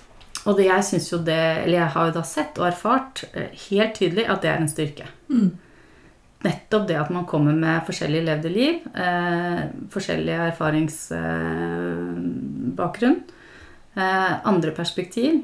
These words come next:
Speaker 1: gjør at vi som team blir bedre.
Speaker 2: Ja.
Speaker 1: Fordi vi tenker flere tanker, flere mennesker som tenker forskjellige tanker, legger de på bordet, diskuterer det, så vil, eh, løsningen vi kommer opp med
Speaker 2: Mm.
Speaker 1: bli bedre.
Speaker 2: Mm.
Speaker 1: Så er det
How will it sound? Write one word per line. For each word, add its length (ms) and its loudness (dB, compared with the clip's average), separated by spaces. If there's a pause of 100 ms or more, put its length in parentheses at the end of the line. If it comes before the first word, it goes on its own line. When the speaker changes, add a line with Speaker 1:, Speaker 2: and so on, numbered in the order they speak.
(100)
Speaker 1:
gjør 340 2
at 120 -4
vi 140 0
som 160 -2
team 360 4
blir 440 2
bedre. 520 -2 (180)
Speaker 2:
Ja. 100 -2 (1200)
Speaker 1:
Fordi 360 2
vi 160 2
tenker 260 -2
flere 400 2
tanker, 600 -2
flere 240 2
mennesker 300 -2
som 40 -4
tenker 240 -2
forskjellige 380 -2
tanker, 400 -2 (100)
legger 400 -2
de 80 0
på 180 -4
bordet, 360 2 (520)
diskuterer 600 2
det, 120 0
så 200 -2
vil, 300 0 (280)
eh, 400 0
løsningen 420 0
vi 100 2
kommer 280 -2
opp 140 -8
med 160 0
Speaker 2:
Mm. 180 -4
Speaker 1:
bli 140 -4
bedre. 420 -6
Speaker 2:
Mm. 240 -10 (280)
Speaker 1:
Så 160 0
er 40 4
det 220 4